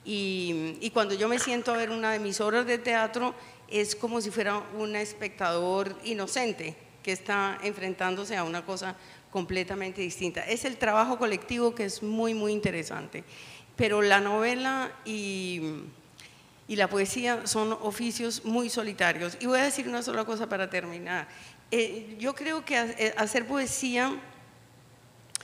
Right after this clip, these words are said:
porque además tuve un taller de escritura creativa durante más de veinte años en la universidad, y me di cuenta con mis estudiantes de lo que pasaba. Yo creo que se necesita tener pensamiento analógico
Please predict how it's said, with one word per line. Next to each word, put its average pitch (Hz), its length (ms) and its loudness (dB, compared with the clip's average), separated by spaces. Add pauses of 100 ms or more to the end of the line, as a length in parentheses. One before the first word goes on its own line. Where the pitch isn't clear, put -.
porque 202 200 0
además 214 300 4
tuve 262 260 2
un 240 100 -2
taller 220 340 2
de 240 60 -2
escritura 226 440 -2
creativa 220 480 -2
durante 190 340 -2
más 180 160 -4
de 208 100 -2
veinte 202 260 -2
años 208 280 -2
en 196 80 -4
la 170 80 -4
universidad, 165 680 -4 (400)
y 214 80 -4
me 208 160 4
di 214 120 2
cuenta 254 320 0
con 240 160 -2
mis 202 180 -4
estudiantes 190 840 -4
de 185 100 0
lo 170 120 -4
que 170 80 -2
pasaba. 165 580 -4 (300)
Yo 262 80 -2
creo 302 160 0
que 330 80 -2
se - 120 -2
necesita 240 300 2
tener 226 480 0
pensamiento 233 960 0
analógico 175 800 -2